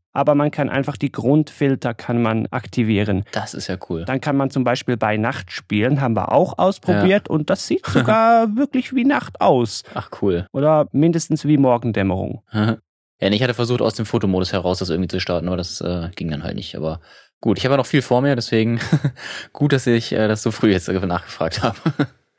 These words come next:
Speaker 1: Ja, du hast das vor dir nicht nur für dich selber, du wirst das wahrscheinlich zumindest teilweise auch wieder streamen.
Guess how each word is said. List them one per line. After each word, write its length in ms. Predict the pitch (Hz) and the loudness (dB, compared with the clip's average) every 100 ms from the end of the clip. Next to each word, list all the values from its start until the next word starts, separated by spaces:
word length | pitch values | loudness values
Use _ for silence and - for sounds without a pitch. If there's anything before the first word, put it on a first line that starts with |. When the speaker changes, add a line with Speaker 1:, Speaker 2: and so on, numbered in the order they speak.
| 151 - - _ _ _ _ _ _ _ _ - | -14 -14 -20 _ _ _ _ _ _ _ _ -2
Speaker 1:
Ja, 100 | 175 | 0
du 140 | 170 | 0
hast 140 | 202 180 | -2 -4
das 100 | - | -6
vor 340 | - 147 190 | -2 2 2
dir 240 | 165 170 | 4 4
nicht 200 | 170 170 | 4 4
nur 140 | - 151 | 2 2
für 140 | 151 | 2
dich 220 | 139 147 | 0 -2
selber, 380 | - 147 202 - | 0 -2 0 0
du 120 | 208 | 0
wirst 220 | 185 196 - | 2 0 -2
das 160 | 185 | -4
wahrscheinlich 640 | 156 - 160 208 202 208 - | -2 0 2 2 0 -2 0
zumindest 400 | 175 175 165 - | 2 2 0 -2
teilweise 560 | 135 185 185 180 - | 0 2 2 2 2
auch 220 | 160 160 | 0 2
wieder 320 | 156 147 143 - | 0 4 2 0
streamen. 1160 | - - 135 120 127 151 180 220 233 254 277 | -10 -10 -6 2 4 4 4 4 4 6 4